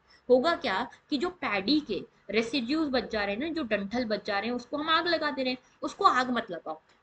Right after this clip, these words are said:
उस आग को, उस आग ना लगा के क्या करो, इस residue को convert करते हैं energy source के form में, energy fuel के form में, ठीक है। तो यहाँ पे एक term है, याद रखना, torrefaction, torrefaction, ओके, बहुत ज़्यादा important term है।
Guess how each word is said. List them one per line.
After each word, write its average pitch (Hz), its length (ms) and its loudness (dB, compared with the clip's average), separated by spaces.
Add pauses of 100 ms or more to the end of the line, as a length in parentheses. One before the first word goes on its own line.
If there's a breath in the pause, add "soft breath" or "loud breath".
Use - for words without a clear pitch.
उस 339 240 0
आग 269 460 2
को, 294 140 0
उस 240 340 -2
आग 226 260 2
ना 240 200 2
लगा 208 220 0
के 196 140 -6
क्या 254 120 -2
करो, 233 300 -2 (760)
इस 277 160 0
residue 254 400 2
को - 120 -2
convert 233 460 2
करते 226 260 -2
हैं 285 220 0
energy 214 480 0
source 220 380 -2
के 254 120 -6
form 220 240 -4
में, 247 180 0
energy 190 280 -4
fuel 202 320 -6
के 208 80 -6
form 185 200 -6 (220)
में, 180 100 -8 (140)
ठीक 233 140 -6
है। 180 100 -4 (300 loud breath)
तो 285 60 0
यहाँ 285 280 2
पे 359 80 -2
एक 349 180 -4
term 294 260 2
है, 302 120 0
याद 240 240 2
रखना, 220 300 -2 (360 soft breath)
torrefaction, 294 920 4 (220)
torrefaction, 247 800 2 (240)
ओके, 226 180 -2
बहुत 240 280 0
ज़्यादा 262 220 2
important 247 560 -2
term 247 220 0
है। 254 180 -2